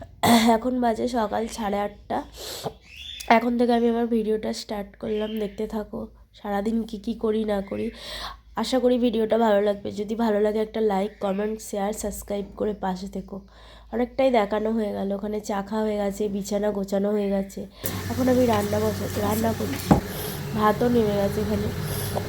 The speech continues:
অনেকগুলোই রান্না হয়েছে তো কালকে। বেগুন ভাজা হয়েছে, তারপর আলু কড়াইশুঁটিও ভাজ-, ভাজলাম। দেখা-, দে-, দেখাচ্ছি আর কি এখানে। এই যে এখন আমি আলু কড়াইশুঁটি ভাজছি।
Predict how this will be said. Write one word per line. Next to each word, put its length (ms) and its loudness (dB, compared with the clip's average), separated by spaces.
অনেকগুলোই 460 4
রান্না 300 2
হয়েছে 260 0
তো 120 -2
কালকে। 420 -2
বেগুন 360 -2
ভাজা 200 0
হয়েছে, 320 -2
তারপর 200 0
আলু 280 4
কড়াইশুঁটিও 600 0
ভাজ-, 540 -4
ভাজলাম। 640 -4
দেখা-, 460 -2
দে-, 420 0
দেখাচ্ছি 460 -4
আর 100 -4
কি 120 -10
এখানে। 280 -6
এই 120 6
যে 100 4
এখন 280 0
আমি 160 0
আলু 240 0
কড়াইশুঁটি 480 0
ভাজছি। 500 -4